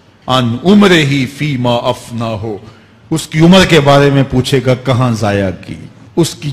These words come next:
जवानी के बारे में पूछा जाएगा, जवानी कहां गुजार के आया है, मजनू तो नहीं बना रहा, ख्वाहिशात का असीर तो नहीं हो गया, दीवानों की तरह जिंदगी तो नहीं गुजार के आ गया, तेरी जवानी किसी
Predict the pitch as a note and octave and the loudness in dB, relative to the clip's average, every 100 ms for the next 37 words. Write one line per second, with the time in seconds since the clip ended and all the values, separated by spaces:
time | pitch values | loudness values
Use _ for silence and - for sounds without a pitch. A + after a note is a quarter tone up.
0 | A2 E3 F3 F#3+ G3 F3 D3 C#3+ C#3 C3+ | -2 2 4 4 4 4 4 4 4 2
1 | B2+ C3 A#2+ - A#2 A2+ A2 A2+ G#2+ B2 | 0 -2 -6 -4 -4 -2 -4 -4 -2 -2
2 | A#2+ B2+ C3 B2 - A2+ A#2 A2 G2 F#2+ | 0 0 0 -2 0 0 2 2 0 0
3 | F#2 F2+ - G2 E2 E2 E2+ E2+ E2+ - | -2 -2 -8 -10 -10 -12 -12 -14 -16 -20
4 | _ _ _ - - B2 C#3+ D#3 F3+ E3+ | _ _ _ -18 -6 0 2 4 4 4
5 | D#3+ D3+ B2+ B2 A2 F#2+ F#2 F2 D#2 - | 2 2 2 2 2 0 -4 -8 -10 -16
6 | - _ - - _ _ - - C#3+ C3 | -20 _ -20 -20 _ _ -8 0 2 2
7 | - D#3 D#3+ - C#3+ C3 - F3 F#3+ D3 | 2 0 0 0 2 2 2 4 6 6
8 | D#3+ C#3+ C3 A#2 G2+ G2+ E2+ - - - | 4 4 2 0 -4 -10 -12 -16 -20 -20
9 | - _ - B2 F3+ E3 F#3+ A3 A#3+ G#3+ | -20 _ -14 0 4 6 6 8 6 4
10 | F3+ G3 E3+ E3+ E3+ E3 E3+ D#3+ D#3+ D#3 | 4 4 4 4 2 2 0 -2 -4 -4
11 | C#3 C3 B2+ B2 C3 G#2+ G2+ G#2 F#2+ - | -4 -2 -2 -2 -4 -4 -4 -6 -8 -10
12 | - - _ _ E3+ D#3+ D#3 A2 C#3+ C3+ | -20 -20 _ _ 2 2 2 2 2 4
13 | D3+ E3+ C#3+ D#3 D3 | 2 2 0 -2 -4